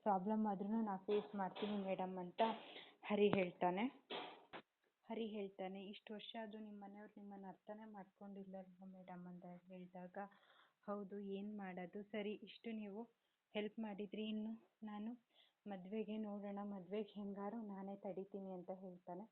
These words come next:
ಅಷ್ಟೊತ್ತಿಗೆ, "ನೀವೇನು ಯೋಚನೆ ಮಾಡ್ಬೇಡ ಮೇಡಮ್, ರಿಜಿಸ್ಟರ್ ಮ್ಯಾರೇಜ್ ಹೇಗ್ ತಲ್-, ತಪ್ಪಿಸಿದ್ವೋ ಹಾಗೇನೆ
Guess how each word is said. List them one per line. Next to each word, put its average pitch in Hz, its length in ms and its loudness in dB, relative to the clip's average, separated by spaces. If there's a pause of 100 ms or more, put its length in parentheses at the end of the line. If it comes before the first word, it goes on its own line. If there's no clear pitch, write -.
(420)
ಅಷ್ಟೊತ್ತಿಗೆ, 202 500 -2
"ನೀವೇನು 214 480 0
ಯೋಚನೆ 208 340 0
ಮಾಡ್ಬೇಡ 190 520 -6
ಮೇಡಮ್, 196 360 -4 (440)
ರಿಜಿಸ್ಟರ್ 240 480 2
ಮ್ಯಾರೇಜ್ 226 400 2
ಹೇಗ್ 226 260 0
ತಲ್-, 208 200 2 (340)
ತಪ್ಪಿಸಿದ್ವೋ 214 760 -2
ಹಾಗೇನೆ 208 560 -2